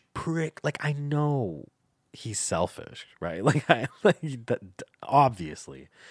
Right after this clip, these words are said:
You help him when he's sober because you're really taking care of yourself, like, you, mentally and emotionally, right? Like, that's what we do. Like, if you have someone in your life that's hurting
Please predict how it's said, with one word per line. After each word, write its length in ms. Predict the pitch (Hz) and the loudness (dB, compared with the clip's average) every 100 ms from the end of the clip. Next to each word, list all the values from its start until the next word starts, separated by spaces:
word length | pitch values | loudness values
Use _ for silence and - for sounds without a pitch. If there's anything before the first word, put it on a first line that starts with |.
| - - - - | -20 -20 -20 -6
You 180 | 131 147 | 2 6
help 320 | 151 202 190 | 6 6 6
him 380 | 160 139 123 107 | 4 4 0 0
when 120 | 120 | 2
he's 160 | 113 107 | 2 -2
sober 600 | - 147 175 110 92 85 | 2 4 6 4 2 0
because 720 | 95 - 110 104 98 95 - | -4 -2 0 0 0 -4 -8
you're 380 | 101 110 117 110 101 | -6 0 2 0 -2
really 400 | 107 131 123 113 | 2 6 6 4
taking 360 | 104 113 98 87 | 0 -4 -6 -4
care 180 | 98 | -2
of 100 | 85 | -2
yourself, 720 | 76 67 - 85 76 - - - | -4 -10 -6 -4 -6 -8 -14 -8
like, 160 | 87 71 | -8 -6
you, 220 | 82 - _ - - - - - | -8 -8 _ -18 -16 -16 -20 -2
mentally 420 | 98 98 101 98 | 2 2 2 0
and 80 | 90 | 2
emotionally, 500 | 87 160 - 64 - | 8 8 8 0 -6
right? 280 | 82 82 - | -4 -2 0
Like, 240 | 101 98 | -2 0
that's 260 | - 131 - | 4 4 6
what 120 | 117 | 4
we 100 | 95 | 4
do. 300 | 82 110 90 | 0 2 2
Like, 220 | 71 76 | 0 -4
if 140 | 87 - | -4 -2
you 120 | 117 | 2
have 200 | 120 113 | 2 2
someone 260 | 123 117 110 | 2 2 0
in 100 | 101 | 0
your 100 | 95 | 0
life 240 | 90 87 | -2 -4
that's 180 | 82 - | -8 -4
hurting 440 | 135 131 120 113 | 0 2 2 -2